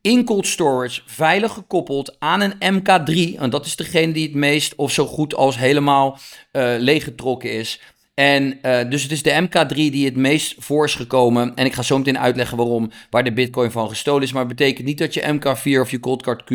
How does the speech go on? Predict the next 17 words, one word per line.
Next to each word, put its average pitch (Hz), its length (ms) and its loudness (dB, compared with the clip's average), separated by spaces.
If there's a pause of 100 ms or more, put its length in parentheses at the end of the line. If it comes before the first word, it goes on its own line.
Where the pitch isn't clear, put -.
veilig 123 400 2
is. 117 140 -4
En 120 60 -6
dat 117 120 -4
zal 120 140 0
ik 113 80 -6
zo 117 160 0
meteen 110 240 0
ook 98 100 -6
laten 98 260 -4
zien. 95 280 -6 (280)
Veertienhonderdtweeëndertig 190 1000 2
Bitcoin 151 320 -2
gestolen 131 320 -2
van 120 100 -6
hardwerkende 175 540 0
mensen 123 440 -4